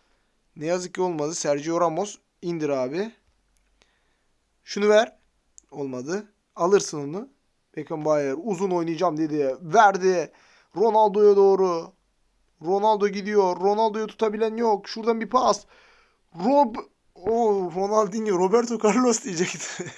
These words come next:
<laughs> Ronaldinho. Var bir Roberto Carlos'umuz yok mu be? Şöyle bir kendi kalesine atıp gol mü oluyor? Olmadı.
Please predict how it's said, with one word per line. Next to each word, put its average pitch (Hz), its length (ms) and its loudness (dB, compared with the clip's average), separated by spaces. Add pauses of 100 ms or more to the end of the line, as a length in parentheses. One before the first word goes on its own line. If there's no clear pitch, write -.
(240)
<laughs> - 320 -20
Ronaldinho. 208 1120 0 (360)
Var 156 300 -4
bir 175 120 -2
Roberto 156 560 -4
Carlos'umuz 151 500 -10
yok 147 180 -10
mu 123 160 -18
be? 87 120 -16 (1080)
Şöyle 151 380 -4
bir 147 260 -6 (460)
kendi 185 280 -2
kalesine 175 380 0
atıp 170 280 -4
gol 180 120 4
mü 180 120 0
oluyor? 175 420 2 (180)
Olmadı. 151 560 -8